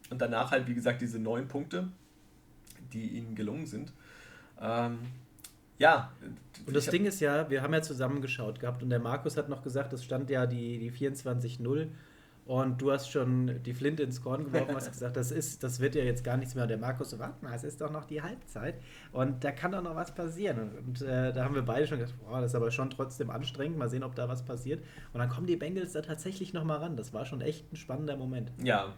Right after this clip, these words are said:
Speaker 1: also T. Higgins mit einigen spektakulären Catches,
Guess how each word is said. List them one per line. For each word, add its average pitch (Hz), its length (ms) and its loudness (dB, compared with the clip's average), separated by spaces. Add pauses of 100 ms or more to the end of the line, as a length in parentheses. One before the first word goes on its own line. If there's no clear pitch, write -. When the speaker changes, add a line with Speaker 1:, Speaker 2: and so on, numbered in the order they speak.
Speaker 1:
also 120 240 -4 (400)
T. 160 180 0
Higgins 147 460 0
mit 127 220 0
einigen 127 560 2
spektakulären 127 760 2
Catches, 127 560 -2